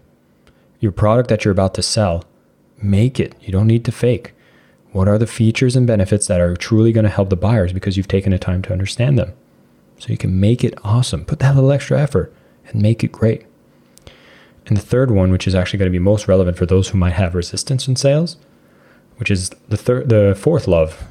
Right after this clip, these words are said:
in selling, which is love the process of selling. And the subheadline there, or the little Post-it I would write is, remember, sales tactics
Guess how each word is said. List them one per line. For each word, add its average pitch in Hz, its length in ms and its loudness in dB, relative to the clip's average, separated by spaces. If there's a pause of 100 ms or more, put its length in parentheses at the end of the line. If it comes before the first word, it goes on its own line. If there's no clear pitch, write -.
(200)
in 104 120 0
selling, 92 320 0
which 92 140 -2
is 92 100 0
love 92 220 2
the 95 80 -2
process - 800 -6 (100)
of 95 100 -4
selling. - 340 -8 (520)
And 107 100 -2
the 95 60 -4
subheadline 104 640 0
there, 85 240 -4
or 85 40 -4
the 85 120 -6
little 98 220 4
Post-it 98 400 0
I 85 80 2
would 85 120 0
write 87 220 2
is, 85 220 -2 (360)
remember, 92 560 0 (340)
sales 107 600 2
tactics 123 760 -4